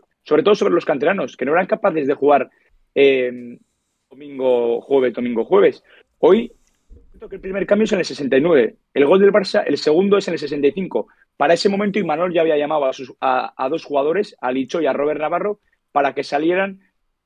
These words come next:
eh, para el cambio. Luego los dos jugadores lo retrasan porque, lógicamente, si, eh, vas uno uno o uno dos,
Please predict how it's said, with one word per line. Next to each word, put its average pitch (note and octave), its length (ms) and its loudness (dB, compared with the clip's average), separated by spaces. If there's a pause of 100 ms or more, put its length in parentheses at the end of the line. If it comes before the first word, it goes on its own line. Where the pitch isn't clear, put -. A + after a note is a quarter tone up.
(200)
eh, B2+ 220 0
para C3 140 2
el B2 60 -4
cambio. C3+ 200 0
Luego D#3 260 2
los D3 120 -2
dos D3 100 -8
jugadores C#3+ 200 -4
lo C#3 80 -2
retrasan F#3 480 0
porque, C3+ 360 -2 (200)
lógicamente, D3 420 -2
si, B2+ 220 -2
eh, B2 100 2
vas C#3 220 0
uno D#3+ 180 0
uno E3+ 320 -2 (300)
o C3+ 120 2
uno E3+ 240 2
dos, G3 300 -4